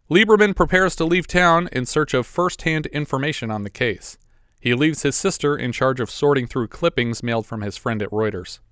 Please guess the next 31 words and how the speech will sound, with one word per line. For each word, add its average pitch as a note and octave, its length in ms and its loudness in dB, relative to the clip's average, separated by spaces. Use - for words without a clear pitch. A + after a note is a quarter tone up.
We D3 100 -2
cut G3+ 180 2
to F#3 80 2
London F#3 520 4
as C3+ 160 2
a B2+ 60 4
double-decker D#3 500 4
bus D#3 320 4
pulls D#3 260 0
away D3 200 2
from B2 320 -2
Alfred, D3 480 2
A B2 140 2
K A#2 240 0
A - 20 -2
Michael A#2 320 -2
Goff, B2 560 2
standing B2 380 -2
on A#2 80 -2
a G#2+ 40 -4
corner, C#3+ 460 -2
and A#2+ 140 0
he C3 40 0
crosses D#3+ 460 0
the C#3 80 -6
street F3 400 0
to C3+ 160 -2
enter C#3 240 0
an B2 240 -4
unlocked C3+ 400 -2
apartment. D3+ 520 -4